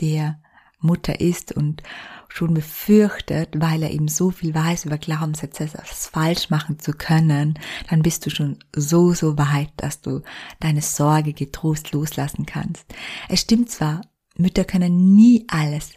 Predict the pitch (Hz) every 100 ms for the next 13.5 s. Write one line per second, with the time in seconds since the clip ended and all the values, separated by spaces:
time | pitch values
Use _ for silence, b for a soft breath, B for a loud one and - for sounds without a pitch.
0 | _ - 147 - 160 - 147 147 - 151
1 | 160 151 147 - - 180 180 - - -
2 | 147 160 - b b b b b - 156
3 | - 151 151 151 143 147 170 151 151 156
4 | 165 180 175 165 170 160 151 147 147 151
5 | 156 - 151 156 - - 147 156 165 151
6 | - 151 - _ _ B B B 208 180
7 | 156 151 151 151 - 160 165 - - 156
8 | - 156 147 170 - 180 175 170 - 196
9 | 202 202 - 175 160 - - - 143 143
10 | - - 139 143 - 147 147 139 139 147
11 | 170 _ _ _ - B B B B B
12 | B 165 170 170 170 202 220 214 202 -
13 | - - 180 180